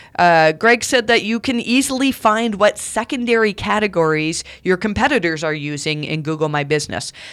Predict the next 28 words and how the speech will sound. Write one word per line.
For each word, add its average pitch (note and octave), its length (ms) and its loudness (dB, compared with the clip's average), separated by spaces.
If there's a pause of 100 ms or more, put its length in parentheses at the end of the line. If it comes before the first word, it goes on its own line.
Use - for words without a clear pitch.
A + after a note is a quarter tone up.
(100)
Now, G3+ 300 6
it's F#3 200 0
very B3 280 4
important A3+ 520 0
that F#3+ 240 4
you F#3 400 -6 (100)
make G3 320 -2
your F3 160 -2
main G3 400 -4
category F#3+ 840 -2
truly C#4 380 -6
your E3+ 160 -6
main E3 280 -4
category, F#3 680 0 (260)
uh, D#3 360 4
because E3 280 0
that's F3+ 280 2
the F3+ 100 -6
most E3 280 -2
important F3+ 460 -4
category. F#3+ 600 -2 (340)
But G#3 160 2
if A3+ 180 0
you C4+ 360 -2
go A3 320 2
to - 140 -4
Google G3+ 300 -4
Maps, F3 520 -4